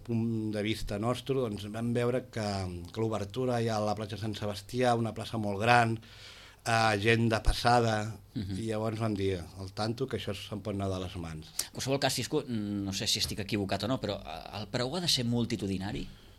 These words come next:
Speaker 2: No ha de ser un acte multitudinari,
Speaker 1: Bueno,
Speaker 2: no?
Speaker 1: clar, és que tu no pots prohibir a ningú que no vingui.
Speaker 2: Per això mateix, per això mateix.
Speaker 1: El que passa que, depèn el lloc que el posis, doncs va la gent que va escoltar el pregó,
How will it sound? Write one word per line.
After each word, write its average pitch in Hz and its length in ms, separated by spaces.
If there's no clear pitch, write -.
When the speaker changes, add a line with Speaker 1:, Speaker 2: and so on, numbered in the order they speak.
Speaker 2:
No 127 200
ha 156 40
de 135 60
ser - 180
un 104 80
acte 101 220
multitudinari, 92 460
Speaker 1:
Bueno, 95 120
Speaker 2:
no? 92 80
Speaker 1:
clar, 101 140
és 117 80
que 110 100
tu 104 140
no 107 140
pots 120 240
prohibir 107 340
a - 20
ningú 98 220
que 95 80
no 80 80
vingui. 123 240
Speaker 2:
Per 113 80
això 107 140
mateix, 101 320
per - 80
això 101 100
mateix. 92 380
Speaker 1:
El 95 80
que 104 160
passa - 340
que, 131 220
depèn 113 380
el 117 140
lloc 104 200
que 101 80
el 104 140
posis, 127 580
doncs 92 300
va 101 160
la 98 140
gent 104 200
que 95 120
va 85 80
escoltar 98 340
el 101 80
pregó, 131 480